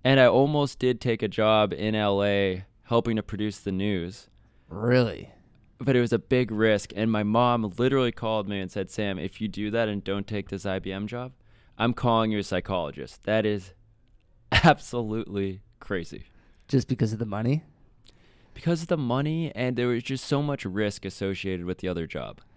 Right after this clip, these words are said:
Speaker 1: So I would be living, I had been connected to this guy who produces the news in L A.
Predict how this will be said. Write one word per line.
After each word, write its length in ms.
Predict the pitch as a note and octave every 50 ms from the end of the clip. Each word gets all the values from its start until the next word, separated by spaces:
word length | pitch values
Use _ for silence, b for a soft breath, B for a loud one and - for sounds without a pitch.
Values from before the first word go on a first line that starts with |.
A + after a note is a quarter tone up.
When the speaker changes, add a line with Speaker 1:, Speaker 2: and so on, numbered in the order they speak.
| b b b b b b b
Speaker 1:
So 220 | - - A2+ A2
I 200 | G2+ D2 A2+ B2+
would 160 | C3+ C3 A#2+
be 120 | A2+ B2+ A#2
living, 640 | G#2 G#2+ A#2+ B2+ C3 B2 C#3 C#3 C#3+ C#3+ C#3+ C3 - -
I 80 | A#2
had 260 | B2 A#2+ B2 A#2 G#2 -
been 220 | B2+ B2 B2+ A#2+
connected 580 | - - A#2+ A2+ A2+ B2 C3+ - - C3 C3 -
to 120 | - A#2
this 180 | G#2 G#2+ G2+ -
guy 260 | - G#2 G2+ G2+ G#2
who 120 | G#2 G2+ -
produces 480 | - G#2 F#2 G2 F#2+ F#2 - G2 F#2+ -
the 100 | - G2
news 360 | F#2+ F#2+ G2 G2 G2 F2+ F#2+
in 100 | F#2+ F#2+
L 160 | F#2 F2+ F2+
A. 180 | F2+ G#2 C#3+